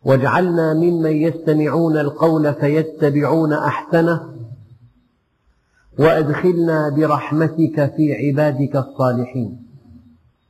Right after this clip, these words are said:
أيها الإخوة الكرام، مع الدرس السابع والسبعين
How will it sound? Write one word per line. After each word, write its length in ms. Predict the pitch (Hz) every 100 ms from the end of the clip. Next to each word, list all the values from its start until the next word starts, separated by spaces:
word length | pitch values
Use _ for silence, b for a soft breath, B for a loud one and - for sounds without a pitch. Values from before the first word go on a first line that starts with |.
| _ _ _ _ _ _ _ _ _ -
أيها 320 | 151 208 180
الإخوة 520 | 160 185 - 165 156
الكرام، 720 | 139 - 147 156 165 165 151 - - - _ _ _ _ _ _ _
مع 200 | 147 123
الدرس 440 | 147 135 202 - 165
السابع 680 | 147 - 190 180 156 139
والسبعين 960 | 156 151 - 139 123 147 143 127 127 -